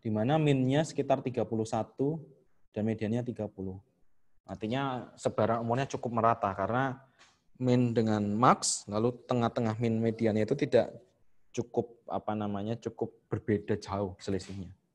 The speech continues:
Seperti itu. Bisa kita lihat juga di kolom pendapatan per bulan. Oh, minimal ternyata pendapatannya lima ratus ribu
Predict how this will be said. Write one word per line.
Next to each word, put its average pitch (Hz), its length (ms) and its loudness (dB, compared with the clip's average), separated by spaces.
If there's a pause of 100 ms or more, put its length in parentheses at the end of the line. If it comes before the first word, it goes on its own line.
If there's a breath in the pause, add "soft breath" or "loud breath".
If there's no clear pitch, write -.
(280)
Seperti - 240 -16
itu. - 180 -20 (1700 soft breath)
Bisa 117 220 -2
kita 135 160 4
lihat 156 160 8
juga 160 320 8 (240)
di 117 160 -4
kolom 127 320 2
pendapatan 117 480 0
per 120 160 -4
bulan. 120 400 4
Oh, 160 560 0 (560)
minimal 123 320 -2
ternyata 160 240 0
pendapatannya 120 560 0
lima 139 240 0
ratus 127 460 -4
ribu 135 500 -2